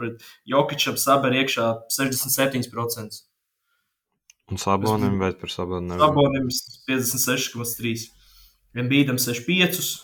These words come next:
Speaker 1: ā, Milesam Turneram, kurš arī it kā ir elites līmeņa bloķētājs, sešdesmit divus. Un tad diezgan pārsteidzoši, bet, ā, otrs labākais ir Brooks Lopes.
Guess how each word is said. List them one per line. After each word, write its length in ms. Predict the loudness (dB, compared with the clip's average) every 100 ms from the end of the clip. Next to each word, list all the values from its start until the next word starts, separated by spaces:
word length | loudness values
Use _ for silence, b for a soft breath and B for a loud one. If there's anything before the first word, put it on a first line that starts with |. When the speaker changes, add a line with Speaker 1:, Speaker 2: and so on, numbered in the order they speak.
| -14
Speaker 1:
ā, 160 | -6 -4
Milesam 460 | 0 2 2 0 2
Turneram, 380 | 4 4 0 -2
kurš 220 | -2 0
arī 100 | 0
it 60 | 0
kā 120 | -2
ir 60 | 0
elites 240 | 0 0 -2
līmeņa 260 | -2 -2 0
bloķētājs, 480 | 0 0 -2 -4 -4
sešdesmit 400 | -2 -2 0 4
divus. 300 | 6 4 0 B B B -16
Un 80 | -8
tad 140 | -8 -6 0
diezgan 240 | 2 2
pārsteidzoši, 600 | 4 4 4 0 -2 -4 -6
bet, 220 | -8 -4
ā, 80 | -2 -2 B B
otrs 320 | 0 2 4
labākais 460 | 6 6 4 0 -4
ir 80 | -4 -2
Brooks 240 | -2 0
Lopes. 380 | 0 0 -2 -6